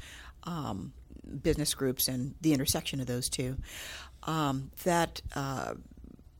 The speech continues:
uh, the Senate leader fired back, uh, Phil Berger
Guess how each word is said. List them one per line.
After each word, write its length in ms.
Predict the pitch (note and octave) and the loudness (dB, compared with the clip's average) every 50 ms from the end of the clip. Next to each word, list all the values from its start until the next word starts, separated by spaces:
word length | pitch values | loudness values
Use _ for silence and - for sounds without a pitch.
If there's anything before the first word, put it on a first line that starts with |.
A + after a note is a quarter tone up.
| - - - - - - - - - - - - - - - - - - - - - - - - - - | -20 -20 -20 -20 -20 -18 -18 -18 -16 -10 -8 -8 -8 -8 -12 -14 -16 -18 -18 -18 -18 -18 -18 -16 -8 -2
uh, 200 | - - A#2 D#2+ - - | 0 0 0 0 -2 -4
the 200 | - D#3+ D#3 C#3+ | -4 -2 2 4
Senate 320 | C#3 - - F#3 E3+ D#3 - | 6 6 6 4 2 2 2
leader 260 | D3+ D3 C#3+ C3+ C#3+ | 2 4 6 8 8
fired 380 | - - C#3+ C#3 C#3 C#3 B2+ | 8 8 8 4 -2 -2 -2
back, 340 | C3 C#3 C3+ C#3 C#3+ - - | -2 0 0 0 0 -2 -4
uh, 140 | C3 C3 C3+ | -4 -4 -4
Phil 220 | C3+ - D3+ D3 | -4 -2 -2 0
Berger 440 | C#3+ C3+ C#3+ C#3+ C#3 C#3+ C#3+ C#3+ C3+ | 2 4 4 4 6 6 6 6 6